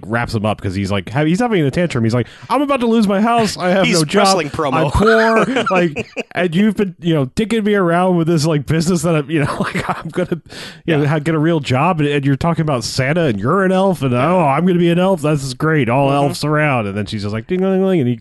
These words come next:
Speaker 1: like, he immediately gets, like, wrapped up and then she ding-a-lings again and, like, summons a snowball or
Speaker 2: Yes.
Speaker 1: a, a p-, a pile of snow and
Speaker 2: Yep.
Speaker 1: she's gonna pelt him with snowballs. But,
Speaker 2: Yep.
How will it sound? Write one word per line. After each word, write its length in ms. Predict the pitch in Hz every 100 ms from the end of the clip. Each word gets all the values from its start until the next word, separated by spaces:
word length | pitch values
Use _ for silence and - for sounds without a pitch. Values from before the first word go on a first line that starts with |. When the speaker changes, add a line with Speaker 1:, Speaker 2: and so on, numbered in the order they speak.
| -
Speaker 1:
like, 200 | 117 113 131 - 175
he 140 | 147
immediately 320 | 123 131 120
gets, 120 | 117 120
like, 120 | 107
wrapped 340 | 95 117 104
up 220 | 117 110 -
and 120 | 101
then 200 | 104 101 - - _
she 240 | - 113
ding-a-lings 500 | 98 120 120 120 117
again 300 | 104 107 117
and, 100 | 110
like, 160 | 101 95
summons 400 | - 120 117 107
a 60 |
snowball 720 | 101 - 113 120 104 95 95 110
or 160 | 117
Speaker 2:
Yes. 180 | 104 104
Speaker 1:
a, 60 | -
a 40 |
p-, 160 | 104 -
a 80 | -
pile 300 | - 170 139
of 60 |
snow 300 | 123 123 113
and 80 | 113
Speaker 2:
Yep. 80 | 117
Speaker 1:
she's 140 | 117
gonna 120 | 123 107
pelt 220 | 120 110
him 60 |
with 120 | 101 98
snowballs. 460 | 131 113 92 95
But, 80 | -
Speaker 2:
Yep. 120 | 120